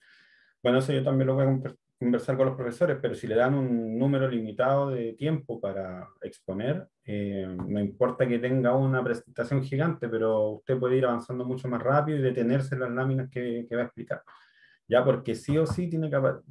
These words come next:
como le digo, eh, después esto me lo va a enviar a mí, yo, yo no voy a ver su presentación, o no, usted no me lo va a explicar, sino que yo voy a acceder a este manual o bitácora, y de ahí voy a solucionar todas mis dudas.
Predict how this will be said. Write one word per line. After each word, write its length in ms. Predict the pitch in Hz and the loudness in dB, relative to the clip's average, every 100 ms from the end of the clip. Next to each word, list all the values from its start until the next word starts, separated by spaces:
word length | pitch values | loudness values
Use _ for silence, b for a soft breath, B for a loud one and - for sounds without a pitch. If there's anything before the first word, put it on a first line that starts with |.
| - | -6
como 160 | 117 120 | 0 2
le 140 | 117 | 2
digo, 720 | 127 143 135 131 120 117 - - | 0 2 4 2 2 -2 -4 -8
eh, 180 | 110 104 | -6 -4
después 320 | 104 - 131 | -4 4 2
esto 140 | 131 | 4
me 100 | 123 | 0
lo 100 | 120 | 4
va 60 | 117 | 4
a 40 | |
enviar 260 | 117 110 117 | 4 2 0
a 60 | 120 | 0
mí, 160 | 135 | -2
yo, 180 | 147 135 120 | -2 -6 -6
yo 200 | 113 120 | -4 0
no 160 | 117 | 0
voy 180 | 113 113 | 0 0
a 60 | 107 | 0
ver 140 | 110 | -2
su 140 | - | -4
presentación, 840 | 120 120 - 120 120 - 135 135 135 | -8 2 2 2 -6 -4 -2 0 0
o 160 | 117 113 | 0 2
no, 160 | 117 - | 2 0
usted 200 | - 127 | -2 2
no 80 | |
me 100 | 120 | 4
lo 60 | 110 | 4
va 60 | 117 | 4
a 20 | |
explicar, 320 | 117 107 147 | 2 0 0
sino 200 | - 117 113 | 0 -6 -4
que 120 | 113 | -4
yo 140 | 110 | -4
voy 240 | 107 110 101 | -4 -4 -2
a 200 | 98 95 _ _ - | -4 -6 _ _ -4
acceder 500 | 104 98 - 104 120 | -4 -2 -2 2 4
a 80 | 113 | 4
este 240 | 113 120 | 2 -4
manual 440 | 113 104 107 123 131 | -2 -2 -2 0 0
o 60 | |
bitácora, 840 | 113 107 120 123 123 117 113 113 110 110 _ | -2 -4 -4 -2 -2 0 -2 -6 -10 -16 _
y 160 | - 110 | -6 -2
de 60 | 101 | 0
ahí 120 | 120 | 2
voy 200 | 127 120 | 0 0
a 320 | 117 98 95 | -2 -6 -8
solucionar 500 | - 101 95 117 107 | -8 -8 2 2 2
todas 160 | 131 120 | 0 0
mis 160 | 104 | -2
dudas. 420 | 151 143 - _ | -4 -4 -8 _